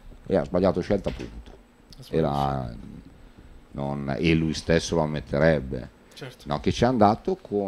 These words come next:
Speaker 1: probabilmente con un filo di leggerezza, visto anche il punteggio, però poi,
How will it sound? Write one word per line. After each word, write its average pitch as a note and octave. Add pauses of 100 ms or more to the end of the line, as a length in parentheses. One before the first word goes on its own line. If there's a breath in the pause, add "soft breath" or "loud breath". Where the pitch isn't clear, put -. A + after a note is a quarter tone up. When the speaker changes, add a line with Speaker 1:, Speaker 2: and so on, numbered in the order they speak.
(120)
Speaker 1:
probabilmente E2+
con F#2
un D#2+
filo F#2
di F2+
leggerezza, G2+
visto E2
anche D#2
il D#2
punteggio, B2+
però F#2
poi, E2